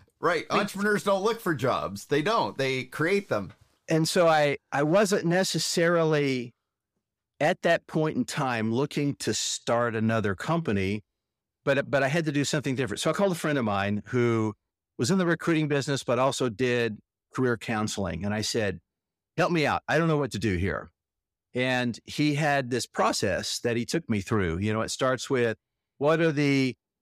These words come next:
Speaker 2: one hundred most important things?" So, you know, it's gotta be Nashville based and it's gotta be tech and da, da, da, da, da, da.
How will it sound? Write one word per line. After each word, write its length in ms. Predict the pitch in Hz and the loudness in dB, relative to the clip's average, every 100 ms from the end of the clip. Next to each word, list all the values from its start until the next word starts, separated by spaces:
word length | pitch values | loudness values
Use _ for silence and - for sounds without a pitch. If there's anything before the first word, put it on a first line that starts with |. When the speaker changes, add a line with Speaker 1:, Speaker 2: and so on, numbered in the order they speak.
| _ | _
Speaker 2:
one 260 | 127 151 147 | -2 0 0
hundred 500 | 120 156 139 143 120 | 0 0 0 -2 0
most 300 | 135 135 - | -2 0 -2
important 640 | 127 - 135 120 113 110 | -4 0 -2 0 -2 -2
things?" 460 | - 131 101 82 - | -4 -2 0 -2 -2
So, 240 | 113 101 _ _ | 0 -2 _ _
you 100 | 120 | -4
know, 60 | 107 | -2
it's 80 | |
gotta 220 | - 131 127 | 0 0 0
be 100 | 139 | 0
Nashville 480 | 147 151 - 131 | 2 0 -2 -2
based 460 | 113 107 101 95 - | -2 0 0 0 -2
and 60 | 107 | -4
it's 100 | - | 0
gotta 220 | 131 127 | 0 0
be 140 | 131 | -2
tech 640 | - - 147 131 113 98 - | -4 0 2 2 2 0 -2
and 240 | 101 95 | -2 -2
da, 80 | 101 | -2
da, 140 | 113 113 | -2 -2
da, 100 | 107 | 0
da, 120 | 107 | -2
da, 120 | 101 | -2
da. 280 | 123 123 | 0 0